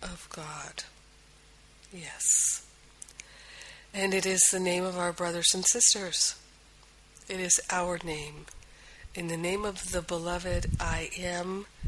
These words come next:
that I am." Yes. "In the name of God,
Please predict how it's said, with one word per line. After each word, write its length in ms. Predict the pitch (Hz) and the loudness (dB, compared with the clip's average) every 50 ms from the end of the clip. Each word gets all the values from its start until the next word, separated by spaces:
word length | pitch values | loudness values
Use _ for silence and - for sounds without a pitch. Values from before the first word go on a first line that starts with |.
| - - - - - - - - | -6 -6 -8 -14 -14 -16 -14 -10
that 520 | 170 175 175 170 165 165 - - - - - - - - - | -6 -4 -2 -2 -2 0 0 0 0 0 -2 -2 -2 0 0
I 420 | - 170 170 170 170 170 165 - - - | 2 2 2 2 0 0 -2 -2 -2 -2
am." 540 | - 175 165 160 160 156 - - - - - - - - - - - - - - - - - - - - - - - - - - - - - - - - - - - - - - - - - - - - - - - | -2 0 0 -2 -2 -4 -4 -4 -4 -4 -6 -4 -4 -4 -2 -2 -4 -6 -4 -4 -4 -6 -8 -10 -14 -16 -16 -18 -18 -16 -10 -8 -4 -2 -2 -2 -4 -6 -10 -4 0 0 0 0 0 -2 -2 -2 -2 -2 -2 0 0
Yes. 920 | - - - 165 160 156 - - - - - - - - - - - - - - - - - - - - - - | 0 0 0 0 -2 -4 -4 -2 0 4 4 6 6 6 4 4 2 0 -4 -10 -12 -12 -14 -16 -16 -16 -12 -6
"In 160 | - 196 185 | -6 -2 -2
the 80 | 180 175 | 0 0
name 260 | 175 180 180 185 185 | 2 2 2 2 0
of 220 | 180 175 - - | -2 -2 -4 -6
God, 560 | - 190 185 190 196 190 175 151 127 - - | -4 -2 0 2 2 2 2 2 0 -2 -4